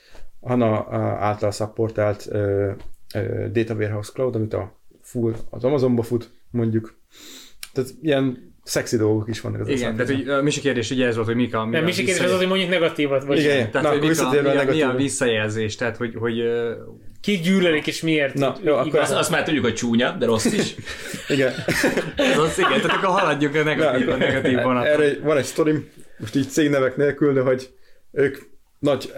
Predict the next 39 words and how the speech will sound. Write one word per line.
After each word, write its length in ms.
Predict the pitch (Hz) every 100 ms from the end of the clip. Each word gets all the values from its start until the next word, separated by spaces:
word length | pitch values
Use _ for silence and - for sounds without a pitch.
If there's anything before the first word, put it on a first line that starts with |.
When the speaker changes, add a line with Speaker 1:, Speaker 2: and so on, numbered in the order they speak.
| 135
Speaker 1:
S 80 |
A 100 | 127
P 100 | 104 135
használók, 640 | 147 135 127 120 117 - - -
felhasználók, 680 | 147 135 131 127 117 113 -
ö, 400 | 110 110 107 110 107 - - - - -
és 120 | -
egyszer 400 | 123 - 131 113 -
elegük 380 | 123 104 104 107
lett 160 | 107
az 100 | 107
egészből. 460 | 101 101 98 98 - - -
Mondták, 360 | 151 151 120
hogy 180 | 117 - - - - 107 -
kivezetjük. 580 | - 151 123 107 - 104
Speaker 2:
Ki 100 | 143
az 120 | 117
abba? 260 | 110 101 104 147 - - 233
Speaker 4:
<laughs> 400 | - - - -
A 40 |
miértekre 500 | 143 190 120 120 110
lennék 320 | 113 113 120 123
kíváncsi 540 | - 190 143 - 135
igazából. 800 | 131 - - - 160 151 - - 160
Speaker 2:
Egyszer, 400 | 151 - 143 147
egyszer 240 | 139 131
valakinek 400 | 120 117 - 135
így 80 | 113 113
Speaker 1:
Valakinek 240 | 120 131
Speaker 2:
elég- 120 | 127
Speaker 1:
betelt 340 | 143 - 127 131
a 60 |
pohár 240 | - 127 117
Speaker 2:
annyit 120 | 131
Speaker 1:
most 120 | 117
már, 80 | 120
tényleg. 180 | 127 131
Speaker 2:
nyomogatta, 340 | 113 107 120
hogy 180 | 104 107